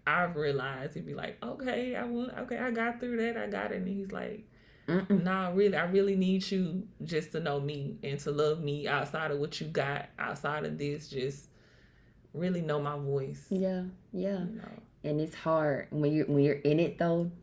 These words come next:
Speaker 2: It's hard to see that bigger picture.
Speaker 1: Mm-hmm.
Speaker 2: It is, but you just get to a point to where you have no choice but to, yeah.
Speaker 1: Absolutely.
Speaker 2: So yeah, I think, um, I think faith is one of those things where it's gonna be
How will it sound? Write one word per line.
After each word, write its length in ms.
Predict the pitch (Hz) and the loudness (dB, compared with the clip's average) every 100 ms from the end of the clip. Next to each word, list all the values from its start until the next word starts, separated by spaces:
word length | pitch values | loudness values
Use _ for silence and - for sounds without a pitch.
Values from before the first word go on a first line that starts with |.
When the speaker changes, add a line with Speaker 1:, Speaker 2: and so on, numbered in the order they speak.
| - | -2
Speaker 2:
It's 160 | 151 | -2
hard 320 | - 151 143 139 | 0 2 2 2
to 60 | |
see 200 | 139 143 | 0 2
that 200 | 135 123 | 2 2
bigger 240 | 135 127 117 | 2 0 0
picture. 540 | - 123 - - - | -2 -4 -4 -8 -6
Speaker 1:
Mm-hmm. 340 | 196 190 180 175 | -6 -6 -6 -2
Speaker 2:
It 220 | 147 - | -2 0
is, 360 | 117 110 147 156 | -2 -2 -6 -2
but 340 | 139 131 123 - - - - - | 0 0 -2 -12 -20 -20 -14 -4
you 60 | |
just 140 | 147 147 | -2 2
get 140 | 143 143 | 2 2
to 100 | 143 | 0
a 40 | |
point 300 | 143 156 143 | 0 -2 -2
to 100 | - | 0
where 400 | 139 139 135 139 143 - - | 2 4 2 0 -4 -10 -8
you 120 | 160 | -4
have 100 | 151 | -2
no 140 | 185 180 | 0 -2
choice 240 | 202 214 | -2 -4
but 240 | 180 156 - | -2 -4 -4
to, 220 | 147 151 - - - - - 220 | -6 -6 -12 -20 -20 -20 -10 -6
yeah. 180 | 262 233 - 185 185 - - - - - - - - - | -4 -6 -8 -12 -12 -16 -20 -20 -20 -20 -20 -20 -20 -14
Speaker 1:
Absolutely. 360 | 208 - - 185 | -12 -12 -6 0
Speaker 2:
So 100 | 190 | 2
yeah, 260 | 208 240 | 2 2
I 40 | 202 | 0
think, 360 | 196 175 - | 0 0 0
um, 460 | 170 165 156 156 175 - - - - - - | -2 -4 -4 -6 -8 -14 -20 -20 -20 -20 -2
I 60 | 156 | 0
think 280 | 165 185 170 | 4 2 2
faith 320 | - 165 170 | 2 2 4
is 140 | 160 160 | 0 0
one 160 | 151 | 0
of 120 | 147 | 4
those 220 | 139 143 143 | 6 6 4
things 320 | 143 139 143 | 4 4 4
where 200 | 139 135 | 4 4
it's 460 | - 131 131 - - - - - | 6 4 2 -2 -16 -20 -12 -2
gonna 240 | 151 147 139 | 4 6 6
be 320 | 139 127 | 4 4